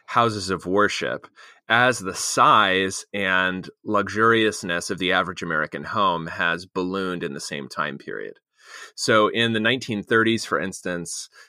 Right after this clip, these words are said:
you could have a very ornate Gothic church built by people who, relative to many folks today, were indubitably poor. Some of them, especially if they're, you know, I don't know, Italian Catholics, are actually building the church themselves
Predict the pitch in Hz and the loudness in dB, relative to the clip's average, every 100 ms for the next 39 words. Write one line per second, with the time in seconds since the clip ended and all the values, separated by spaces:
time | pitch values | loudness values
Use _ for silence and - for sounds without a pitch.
0 | _ 101 104 - 101 101 101 95 92 87 | _ -4 -4 -2 -4 2 4 4 0 -2
1 | 107 117 113 92 101 95 101 - 95 90 | 4 4 4 4 2 2 0 0 2 2
2 | - 78 - 95 87 82 - 95 98 98 | 0 -10 -4 0 2 0 -8 -2 0 2
3 | - 92 - 92 85 82 80 87 90 82 | 0 -2 -2 -4 -2 -2 -2 -4 -2 -2
4 | 87 98 92 - 87 78 - 87 87 90 | 0 0 0 -2 -4 -4 -6 -4 -2 -2
5 | 85 - 85 78 - - 98 110 104 90 | -4 -4 -6 -4 -8 -6 0 2 4 2
6 | 80 87 85 82 76 _ _ - 107 101 | -2 0 2 0 -2 _ _ -4 -2 2
7 | 113 104 98 95 80 - - 156 131 82 | 2 2 0 -2 -4 -8 -4 2 4 2
8 | 117 - _ _ _ - 123 123 104 101 | 0 -4 _ _ _ -4 0 0 2 2
9 | 98 98 - 90 - 90 85 - 87 85 | 2 -2 -4 -4 -2 0 0 0 0 0
10 | 80 85 82 82 80 76 90 - 98 90 | -2 -6 -4 -2 -2 -4 -6 -2 0 2
11 | 85 - 92 101 - 78 - 87 80 - | -2 -4 -2 0 -2 -6 -2 -2 -2 -4
12 | 82 82 87 92 92 87 82 - 78 71 | -4 -4 -2 -2 -2 -6 -8 -6 -4 -4
13 | - 73 67 - 107 92 76 78 | -6 -10 -10 0 4 4 0 -8